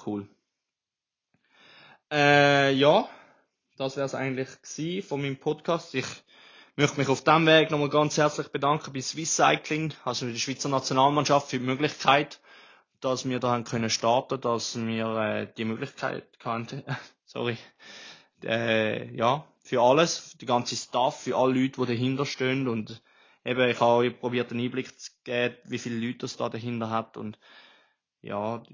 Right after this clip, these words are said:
oft sieht man eben nur die Spitze von dem Eisberg, aber da ist viel mehr dahinter und ja, danke vielmals an Swiss Cycling, die Schweizer Nationalmannschaft, auch an mein Team, an die Swiss Racing Academy, ohne die wäre das gar nicht möglich für mich,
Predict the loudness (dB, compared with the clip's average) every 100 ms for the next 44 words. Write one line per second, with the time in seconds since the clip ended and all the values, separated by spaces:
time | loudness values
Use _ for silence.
0 | -16 -8 -8 -6 -8 -6 -4 -4 -6 -6
1 | -10 -14 -12 -8 -4 -4 -4 -6 -6 -6
2 | -6 -8 -6 -6 -8 -8 -6 -4 -2 -2
3 | -4 -4 -4 -4 -6 -8 -14 -20 _ _
4 | _ _ _ _ _ -12 -8 -6 -6 -8
5 | -6 -2 0 0 0 -6 -6 -4 -4 -4
6 | -10 -10 _ _ -12 -8 -4 -4 -2 0
7 | 0 0 -2 -4 -14 -20 -20 -20 -2 4
8 | 8 8 4 2 2 2 2 0 -2 -2
9 | 0 0 0 0 -2 0 2 2 0 0
10 | -2 0 -2 -2 0 0 0 -2 -2 -2
11 | -2 -2 -2 -2 -6 -8 -8 -4 -2 -2